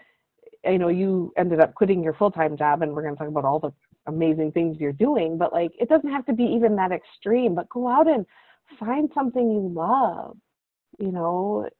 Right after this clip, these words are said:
find a way to make it work to go back to school and do something different, or find a way to, to get into a career field that at least brings you some joy, so that at least if you're having to be away from your kids for that long, it's doing something that refills your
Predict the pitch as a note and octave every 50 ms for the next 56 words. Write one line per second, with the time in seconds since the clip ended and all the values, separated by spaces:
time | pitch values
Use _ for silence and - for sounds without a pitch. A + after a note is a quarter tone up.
0 | _ _ - F#3+ A#3 D4 D#4 E4 D4+ B3 B3+ A#3+ A#3 A#3 A#3 - A3+ G#3 F#3+ F#3
1 | - F#3 B2+ D3 E3 D#3 - - F#3+ F#3+ F3 E3+ E3 E3 - - E3+ - _ _
2 | - F#3 F3+ E3+ D#3+ D#3 D#3+ D#3 D#3 - - D#3 D#3 - D#3 D#3 D3+ - D3+ C#3+
3 | - D#3 D#3+ E3 E3+ _ F#3 G3 A#3+ D4 D4+ D#4 D4 A#3+ A3 G3+ F#3 F3+ E3+ D#3+
4 | D#3 _ _ _ _ _ _ _ _ _ _ _ _ _ - G#3 F#3 E3+ D#3+ G#3
5 | - _ _ _ _ _ _ _ _ _ - G3 F3+ F3 - F#3+ - - F3 G3+
6 | G3+ - A3 F#3+ F3 D#3+ - - - F#3 F3 F3 F3 F#3+ - - G#3+ F#3 E3+ E3+
7 | E3+ E3+ E3+ E3+ E3 - - - G#3+ C4 B3+ _ - G3+ G3+ G3+ F3+ F#3 E3+ E3
8 | - _ - G#3 D3 D3+ D3+ D#3+ - - D3 D3 G3+ C4+ C4+ F#3+ D#3+ D#3 D3+ -
9 | F3+ E3+ F3 E3 E3 - - F3+ A3 A#3+ A#3+ C4+ B3 B3 - F#3 E3+ - - F#3
10 | F#3+ G3 F#3 F3 E3 F3 E3+ D#3+ D3+ D#3 F3 A#3+ - - C#4 A#3 F#3 D#3+ D3+ -
11 | D3+ D3 D#3+ - _ E3 D#3 D3+ D3 C#3+ - C3 C#3+ C#3+ A2+ G2 G#2+ C3+ D#3+ F3+
12 | - _ _ _ _ _ _ _ _ _ _ _ F#3+ F#3 F3 - F3+ E3+ E3+ G#3
13 | G3+ G3 A3+ A3+ G#3+ G#3+ - G3 F#3+ G3 F#3 F#3 F3 E3 - - E3 F#3 F#3 F3+
14 | F3 F3+ - F3 E3+ D#3 - D#3 D3 C#3+